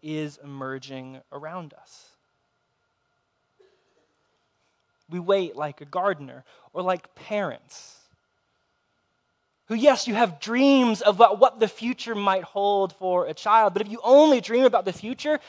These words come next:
what happens to the present that kid lives in? Oh, it's not great. Matt, who's one of our deacons, told me that they were think-,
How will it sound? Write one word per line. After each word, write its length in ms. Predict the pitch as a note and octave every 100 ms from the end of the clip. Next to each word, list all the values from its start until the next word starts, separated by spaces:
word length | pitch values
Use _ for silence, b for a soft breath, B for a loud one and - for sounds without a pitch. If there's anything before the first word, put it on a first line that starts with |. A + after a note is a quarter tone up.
| B
what 140 | C#4
happens 480 | C4 D4+ - C#4 G#3
to 100 | -
the 80 | G3+
present 480 | - C4+ A3 F#3 D#3
that 180 | F3+ -
kid 220 | A#3 G3
lives 380 | G3 B3 G#3+ D3+
in? 200 | - C#3 _ _ _ _ _ _ _ _ _ -
Oh, 40 | -
it's 140 | -
not 180 | B3+ C#4
great. 380 | A#3 D4 C4+ A3 _ _ _ _ _ _ _ _ _ _ _ _ _ _ _ _ _ _ _ _ _ _ _ _ _ _ _ _ _ _ _ _ _ _ _ _ _ _ _
Matt, 300 | C#3+ D#3 D3+
who's 80 | C#3+
one 80 | D3
of 60 |
our 100 | C3+
deacons, 420 | C3+ C3+ C#3+ C3 -
told 240 | C#3 C3
me 120 | C#3
that 180 | C3 B2
they 80 | C3+
were 80 | C3+
think-, 220 | D#3+